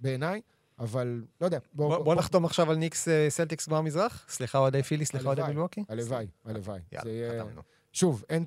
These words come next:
Speaker 1: פה את הפרצוף, אין פה את, אה, יאניס, ואין פה את טייטום, ואין פה את אמביד, אה, ואפילו אין פה שחקנים ברמת הבטלר או ה-,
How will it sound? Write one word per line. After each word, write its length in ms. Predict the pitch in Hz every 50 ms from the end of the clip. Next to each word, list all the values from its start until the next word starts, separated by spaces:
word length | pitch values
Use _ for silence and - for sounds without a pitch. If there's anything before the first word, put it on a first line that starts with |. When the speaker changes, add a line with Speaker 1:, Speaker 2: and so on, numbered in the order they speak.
| - _
Speaker 1:
פה 120 | - 175
את 100 | 165 -
הפרצוף, 420 | 139 - 143 135 - 156 135 -
אין 120 | 139 143 143
פה 140 | - 165 151
את, 160 | 143 - -
אה, 60 | 143
יאניס, 400 | 139 139 135 127 120 120 - -
ואין 140 | 120 123 127 -
פה 80 | 147 139
את 80 | -
טייטום, 340 | - 156 165 160 - 170 147 127
ואין 160 | 135 135 131 -
פה 100 | 147 131
את 140 | - - 127
אמביד, 360 | 117 113 156 180 190 175 160 - - _ _ _ _ -
אה, 60 | 120 127 127 127 127 127 123 127 127 123 123 -
ואפילו 360 | 127 120 135 127 - 175 175 175
אין 100 | 175 151
פה 80 | 175
שחקנים 440 | - - 156 - 156 151 160 180 180
ברמת 440 | 170 160 143 143 143 156 165 - -
הבטלר 760 | 165 151 143 131 113 107 147 165 - - 165 175 170 160 156
או 200 | 139 135 131 131
ה-, 200 | 127 123 123